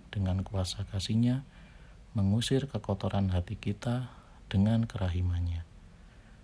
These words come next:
Niscaya hati ini akan menjadi bait Allah yang layak dan bersih. Berbahagialah orang yang suci hatinya, karena akan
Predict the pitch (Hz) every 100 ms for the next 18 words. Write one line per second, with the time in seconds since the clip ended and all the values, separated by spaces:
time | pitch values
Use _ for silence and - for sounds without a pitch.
0 | - - - - 98 104 107 104 98 -
1 | 92 98 110 110 120 123 - 98 - 98
2 | 95 92 92 90 85 95 104 120 117 92
3 | - 95 - 98 101 101 113 98 92 92
4 | 95 98 110 - - 92 85 - - -
5 | 85 - - - - - - - - -
6 | - - - - - - - - - -
7 | - - - - - 95 - 98 90 107
8 | 113 120 120 110 117 113 110 104 98 92
9 | 92 - - - 120 120 113 92 90 95
10 | 92 92 95 - - - - - - -
11 | - 98 113 123 110 104